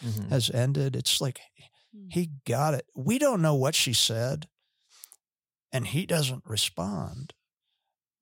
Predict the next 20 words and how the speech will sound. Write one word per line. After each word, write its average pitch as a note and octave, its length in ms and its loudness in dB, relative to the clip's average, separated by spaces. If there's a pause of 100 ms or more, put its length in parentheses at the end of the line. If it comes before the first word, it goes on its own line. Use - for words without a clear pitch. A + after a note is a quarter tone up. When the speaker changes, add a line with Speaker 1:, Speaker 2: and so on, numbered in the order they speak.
(580)
Speaker 2:
but C#3 160 2
he C3+ 80 4
does D#3+ 360 2
say B2+ 300 2
something A#2 480 0
that's, - 540 -4 (320)
that C3+ 160 -4 (640)
what G3+ 360 0
we F#3+ 220 2
need F3 260 4
to C#3+ 100 2
hear C#3 340 4
is A#2 220 0
that A#2 200 -2
his C3 320 0
response B2 520 -2
to A#2+ 120 -4
her G#2 240 -2
is G#2+ 120 -4
very B2 800 -2